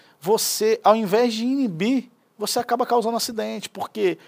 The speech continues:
você vai punir aquele, aquele motorista que às vezes não tem muita experiência, vai passar ali distraído, e o radar é sessenta, ele passa a setenta e é multado.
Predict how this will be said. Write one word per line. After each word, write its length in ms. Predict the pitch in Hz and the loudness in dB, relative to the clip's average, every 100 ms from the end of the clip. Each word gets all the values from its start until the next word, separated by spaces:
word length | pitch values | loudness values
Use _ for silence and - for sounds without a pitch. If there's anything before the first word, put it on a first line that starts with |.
| - - _ - | -20 -20 _ -4
você 260 | 180 190 | 0 4
vai 140 | 220 240 | 6 4
punir 340 | 254 202 185 | 2 0 2
aquele, 460 | 175 - 214 202 - | 2 2 2 0 -6
aquele 260 | - 156 202 | -6 -2 -2
motorista 600 | 196 190 175 160 160 156 | -2 -2 -2 -2 -6 -8
que 120 | - | -6
às 120 | 151 | -4
vezes 160 | 156 156 | -4 -6
não 100 | 156 | -8
tem 140 | 170 | -8
muita 180 | 170 165 | -8 -10
experiência, 720 | - 160 143 135 185 - - _ _ _ _ _ _ _ 143 | -6 -4 -2 -4 -4 -8 -12 _ _ _ _ _ _ _ -2
vai 100 | 143 | 2
passar 340 | 143 - 135 | 2 0 -4
ali 120 | 131 | -6
distraído, 600 | 135 - 123 131 190 143 | -10 -8 -6 -4 -6 -8
e 240 | 120 110 - | -8 -10 -4
o 40 | |
radar 280 | 120 110 123 | -4 -2 -4
é 40 | |
sessenta, 420 | - 104 - 156 | -6 -10 -10 -12
ele 80 | 143 | -6
passa 200 | 139 - | -4 -4
a 40 | 131 | -6
setenta 420 | 123 - 143 175 | -6 -8 -10 -10
e 20 | |
é 20 | |
multado. 480 | 175 - 131 117 | -12 -6 -4 -4